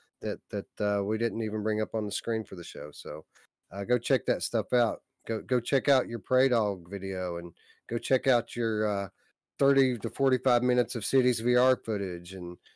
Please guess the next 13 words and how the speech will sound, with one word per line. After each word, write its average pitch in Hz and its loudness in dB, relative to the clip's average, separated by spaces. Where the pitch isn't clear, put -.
uh, 110 0
there, 139 4
there's 127 -2
three 151 2
articles 139 4
in 113 2
there 107 0
on, 113 0
uh, 110 0
new 120 4
releases 131 2
games 98 -6
that, 98 -4